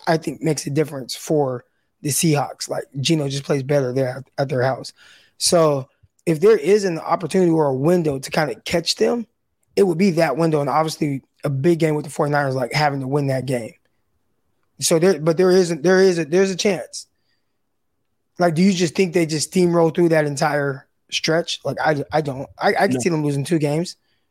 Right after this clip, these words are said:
Speaker 2: Yeah, I don't think so. But then that would mean the forty-niners would still have to be perfect just to match them
Speaker 1: True.
Speaker 2: at that spot, you know, 'cause they're two games behind right now. And it's,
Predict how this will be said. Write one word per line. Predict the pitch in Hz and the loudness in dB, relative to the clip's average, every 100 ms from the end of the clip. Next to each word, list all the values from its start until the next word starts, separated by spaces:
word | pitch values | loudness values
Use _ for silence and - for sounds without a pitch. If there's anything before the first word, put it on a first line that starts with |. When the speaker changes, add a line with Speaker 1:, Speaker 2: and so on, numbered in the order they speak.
| - | -4
Speaker 2:
Yeah, | 135 110 | -4 -2
I | 110 | -2
don't | 113 101 | 0 0
think | 131 | -2
so. | - 73 | -4 -4
But | 101 | -2
then | 110 104 | 0 0
that | 104 | 0
would | 101 | 0
mean | 90 95 | 0 0
the | |
forty-niners | 87 104 95 92 85 | 0 -2 0 -2 -4
would | |
still | 82 98 | -4 -4
have | |
to | 87 | -2
be | 85 | -6
perfect | - 123 131 87 - _ | -2 -4 -2 -4 -6 _
just | - 98 - | -6 -6 -6
to | - | -6
match | 80 82 92 - | -2 -2 -4 -6
them | - - - _ _ _ _ - - - | -8 -10 -14 _ _ _ _ -20 -18 -6
Speaker 1:
True. | - 151 - | -6 -6 -12
Speaker 2:
at | 85 | -12
that | - - | -12 -14
spot, | - - - - | -12 -12 -12 -14
you | - | -8
know, | 76 | -6
'cause | - | -6
they're | - | -8
two | 78 90 | -6 -4
games | 73 65 - | -4 -6 -6
behind | - 82 87 | -6 -2 -2
right | 73 | -4
now. | 60 - | -10 -8
And | 78 82 | -4 -4
it's, | - | -6